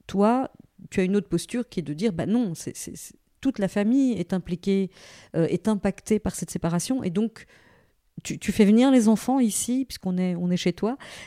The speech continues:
euh, ici dans ton, dans ton bureau et, et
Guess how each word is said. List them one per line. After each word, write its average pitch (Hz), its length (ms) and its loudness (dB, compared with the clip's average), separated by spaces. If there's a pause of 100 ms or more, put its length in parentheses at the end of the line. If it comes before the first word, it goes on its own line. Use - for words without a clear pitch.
euh, 170 260 2
ici 226 400 0
dans 214 160 2
ton, 196 240 0
dans 180 160 -2
ton 185 160 0
bureau 202 480 0
et, 185 140 2
et 170 220 -2